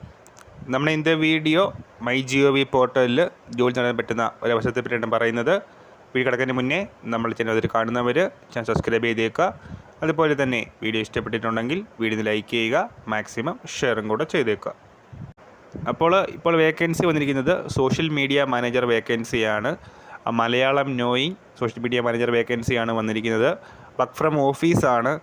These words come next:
ആ, ഇപ്പോൾ currently വന്നിരിക്കുന്ന വേക്കൻസി. അപ്പോൾ അപ്ലൈ ചെയ്യാനായിട്ട് നമ്മൾ just Google Chrome എടുക്കുക, ഡബ്ല്യു ഡബ്ല്യു ഡബ്ല്യു ഡോട്ട്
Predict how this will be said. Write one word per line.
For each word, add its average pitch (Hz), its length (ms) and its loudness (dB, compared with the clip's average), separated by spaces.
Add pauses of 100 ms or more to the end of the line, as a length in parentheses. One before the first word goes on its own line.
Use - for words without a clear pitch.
(420)
ആ, 120 100 2
ഇപ്പോൾ 123 340 0
currently 123 360 2
വന്നിരിക്കുന്ന 120 640 0
വേക്കൻസി. 113 680 0 (440)
അപ്പോൾ 131 260 2
അപ്ലൈ 190 520 0
ചെയ്യാനായിട്ട് 151 720 0 (160)
നമ്മൾ 123 260 -4
just 117 200 -2 (100)
Google 123 240 2
Chrome 143 240 0
എടുക്കുക, 147 400 0 (200)
ഡബ്ല്യു 117 260 0
ഡബ്ല്യു 123 300 0
ഡബ്ല്യു 120 320 0
ഡോട്ട് 131 320 0